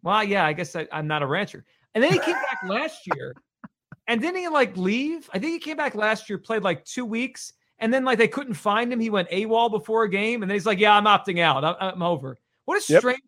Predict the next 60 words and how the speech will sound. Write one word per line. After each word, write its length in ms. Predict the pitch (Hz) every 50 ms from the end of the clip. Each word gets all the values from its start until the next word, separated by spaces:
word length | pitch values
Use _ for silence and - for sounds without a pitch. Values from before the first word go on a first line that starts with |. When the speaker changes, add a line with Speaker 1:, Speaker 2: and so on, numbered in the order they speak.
| _ _ _ -
Speaker 1:
career. 520 | 208 180 190 196 185 160 131 131 - - -
Gr-, 180 | - 208 214 -
granted, 260 | - 196 - 269 233
he 60 | 226
was 120 | 220 143 143
a 40 |
tremendous 360 | - - - 214 285 254 - -
player, 300 | - 165 180 165 131 135
but 80 | 151
what 120 | 208 262 247
an 80 | 170
odd 240 | 151 170 196 180 -
career. 420 | - 160 147 147 135 135 - - _ _ _ _ _ -
Speaker 2:
I 100 | 160 170
mean, 380 | 180 180 180 175 170 160 151 151 143
he's, 260 | 139 170 190 180 143
he 300 | 151 190 - 165 180 185
had 200 | 190 220 240 254
a, 140 | 220 170 151 -
he 140 | 147 170 185
had 200 | 202 247 262 196
an 60 | 143 - -
odd 260 | 143 165 202 233 202
career, 520 | - - 254 247 247 247 262 277 262 - - _ -
a 100 | 147 160
good 380 | 160 147 233 320 370 370 -
career, 440 | - 190 170 151 131 123 127 135 - - - _ -
Speaker 1:
Yeah. 100 | 160 180
Speaker 2:
odd 180 | 214 233 -
career, 220 | - 233 247 240 196
but 100 | 214 190
his, 260 | 185 233 262 208 190 170 170 160
to 100 | 185 175
say 220 | - 311 349 370
that 100 | 359 294
he 60 | 254
had 140 | 220 214 190
a 40 | 165
good 200 | 180 202 208 -
career 340 | - 247 254 262 277 277 - - _ _ _
is 100 | - 285
kind 140 | - - 311
of 60 | 302
an 80 | 330 302
understatement 520 | 294 302 294 - - 202 185 151 135 127
'cause 140 | - 170 147
he's 140 | 196 208 180
got 140 | 247 240 233
a 60 | 185
fleet 480 | - - - - 226 226 254 254 254 - -
of 120 | 220 190
Lamborghinis 840 | 180 190 220 226 226 220 214 202 185 220 247 262 254 226 190 123 151
now. 240 | 147 123 110 104
So, 180 | - - 196 208
yeah, 240 | 202 247 294 233 214
he 60 | 254
had 140 | 302 320 294
a 60 | 269
decent 420 | 151 117 190 220 202 - 175 147 -
career. 320 | - 139 127 120 120 -